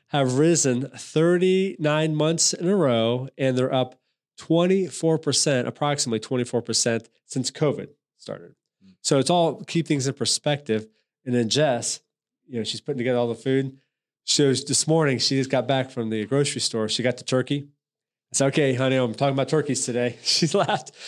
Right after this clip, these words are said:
Speaker 1: I said, "So how much was it?" Uh, seventy-five dollars. So I forget the exact poundage. It was fifteen pounds or whatever, but it was a li-, couple dollars more. So nothing,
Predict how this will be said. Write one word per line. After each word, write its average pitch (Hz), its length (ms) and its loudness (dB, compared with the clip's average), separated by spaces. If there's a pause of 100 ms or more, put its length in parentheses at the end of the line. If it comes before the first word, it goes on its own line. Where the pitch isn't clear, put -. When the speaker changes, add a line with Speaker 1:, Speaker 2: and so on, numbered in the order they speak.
(300)
Speaker 1:
I - 20 -2
said, 120 140 -2
"So 131 80 0
how 143 120 2
much 156 220 2
was 165 240 4
it?" 135 140 2 (460)
Uh, 131 220 2
seventy-five 170 440 2
dollars. 104 420 -4 (360)
So 131 400 2
I 147 180 -4
forget 170 280 -2
the 151 80 0
exact 135 320 -2
poundage. 139 520 0
It 123 40 -2
was - 240 -4
fifteen 131 600 -4
pounds 127 380 -2
or 123 60 2
whatever, 123 420 0 (400)
but 127 260 0
it 147 80 0
was 135 120 0
a 143 60 4
li-, 175 340 2 (100)
couple 165 220 -2
dollars 131 380 0
more. 104 440 -4
So - 120 -8
nothing, 143 400 -2